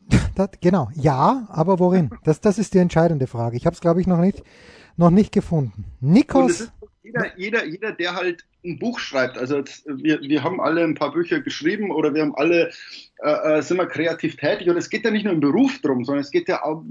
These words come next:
Speaker 2: also wenn, wenn du einfach nur was zeichnest, ähm,
Speaker 1: Mhm.
Speaker 2: und, und man fragt sich dann, "Ist das gut?" Und, und wer bestimmt, ob das gut ist? Ähm, also die Fragen gehen dann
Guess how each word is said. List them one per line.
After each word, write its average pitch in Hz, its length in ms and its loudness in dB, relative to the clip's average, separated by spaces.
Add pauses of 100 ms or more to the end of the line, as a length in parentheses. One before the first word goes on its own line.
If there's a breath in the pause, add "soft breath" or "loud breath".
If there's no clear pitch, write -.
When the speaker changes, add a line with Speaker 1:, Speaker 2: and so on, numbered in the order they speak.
(100)
Speaker 2:
also 143 280 -6
wenn, 170 180 -4
wenn 156 120 -4
du - 60 -4
einfach 175 220 -6
nur 185 300 2 (800 loud breath)
was 170 180 -2
zeichnest, 180 680 0 (280)
ähm, 147 260 2
Speaker 1:
Mhm. 160 100 -6
Speaker 2:
und, 170 180 -2
und 170 100 -6
man 165 120 -2
fragt 147 260 -2
sich 185 140 -6
dann, 175 180 -2
"Ist - 260 -2
das - 280 -4
gut?" - 500 2
Und, 151 160 -2
und 147 180 0
wer 170 140 0
bestimmt, 247 720 -2 (420)
ob - 280 -4
das - 260 -6
gut 143 260 0
ist? 110 240 -12 (500 soft breath)
Ähm, 143 360 0
also 151 180 -6
die 151 140 -8
Fragen 165 400 -4
gehen 170 180 -2
dann 170 300 -4